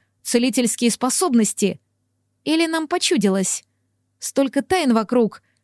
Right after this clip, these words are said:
Неудивительно, что мерещится всякое. Брат, заложив пальцы в карманы штанов, неторопливо направился к воротам. Свет фонарей еще сильнее подчеркивал его сходство с отцом.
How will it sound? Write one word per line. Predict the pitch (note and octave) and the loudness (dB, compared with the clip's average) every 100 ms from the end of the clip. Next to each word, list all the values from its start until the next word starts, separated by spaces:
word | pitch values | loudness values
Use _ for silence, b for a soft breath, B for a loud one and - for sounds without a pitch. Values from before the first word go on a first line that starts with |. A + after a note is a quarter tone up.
| _ | _
Неудивительно, | G3+ A#3+ A3+ F4+ E4+ D4+ C4 | 2 4 4 2 2 2 0
что | - C4 | 0 2
мерещится | B3+ C#4+ C#4 - - C4+ | 2 2 0 -2 -2 -2
всякое. | - E4+ B3+ G3+ E3+ - _ _ _ _ _ _ | 0 -2 0 -2 -2 -8 _ _ _ _ _ _
Брат, | F#3 F#3 C#4+ F#4 _ _ _ _ | -4 0 0 -2 _ _ _ _
заложив | - G#3+ B3 B3 D4+ - | -2 2 2 0 -2 -2
пальцы | C4+ B3+ - G#3 | -2 -2 -2 -4
в | |
карманы | - A3 G#3+ G#3 | -2 2 2 2
штанов, | G3 - G3+ C4 C4 - _ _ _ | 0 0 0 2 0 -6 _ _ _
неторопливо | A3 A#3 A#3 A3 - D4+ F4 | 0 2 2 0 0 0 2
направился | C4+ A3 A#3+ A#3 A#3 - | 0 0 0 0 0 -2
к | - | -2
воротам. | B3+ D4 A#3 G3+ F3 D3+ _ _ _ _ _ | -2 0 0 0 -2 -6 _ _ _ _ _
Свет | - A3 A#3 | -6 0 0
фонарей | - A3 A3 A#3 E4+ C#4+ _ _ - | 0 2 2 2 0 -2 _ _ -2
еще | G#3 B3 | 0 2
сильнее | A#3+ B3+ C#4 F4 | 0 0 0 -2
подчеркивал | A#3+ A#3 - D#4 - C4 A#3 - | 0 -2 0 -2 0 0 0 -2
его | G#3 G#3+ | 0 0
сходство | A3+ - D4 C#4+ B3 B3 | 0 0 -2 -2 -2 -2
с | - | -2
отцом. | B3+ - E4+ A3 D#3 | -2 -2 0 0 -4